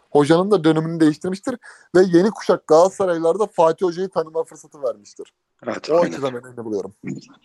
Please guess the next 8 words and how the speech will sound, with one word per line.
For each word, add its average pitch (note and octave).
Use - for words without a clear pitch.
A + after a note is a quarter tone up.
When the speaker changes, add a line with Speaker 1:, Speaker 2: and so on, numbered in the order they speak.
Speaker 2:
Abi C#3
o, -
ha, G#2+
şey C#3
dedin E3+
ya, A2
eğer A#2
orada A#2+